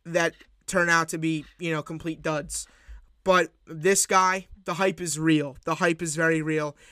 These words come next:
And I'm talking about Shohei Ohtani. Right now, he's got forty-two ding-dongs, forty-two home runs. Again, I don't like the whole Babe Ruth comparison because Babe Ruth hit, what,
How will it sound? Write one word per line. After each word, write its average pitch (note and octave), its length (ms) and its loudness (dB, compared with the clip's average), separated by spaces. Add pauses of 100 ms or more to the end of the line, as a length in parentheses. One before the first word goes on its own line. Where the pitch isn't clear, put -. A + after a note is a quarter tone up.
(100)
And F3 140 2
I'm F3 80 0
talking E3+ 360 -4
about D#3 220 -6
Shohei D#3 420 -8
Ohtani. D3 520 -12 (320)
Right E3+ 140 -2
now, E3+ 200 2
he's E3 100 -4
got E3 180 -6
forty-two F3 1160 -2
ding-dongs, D#3+ 800 -8 (280)
forty-two G3 760 0
home F3 280 -8
runs. D3+ 400 -12 (1500)
Again, F3+ 480 0 (140)
I F3 120 -2
don't G#3+ 280 -2
like G3 260 0
the G3 80 -12
whole F#3 300 0
Babe F3+ 360 -2
Ruth F3+ 360 -4
comparison F#3 880 -6 (500)
because E3+ 300 -6
Babe F#3 320 0
Ruth F#3 220 -6
hit, E3+ 180 -8
what, D#3 320 -8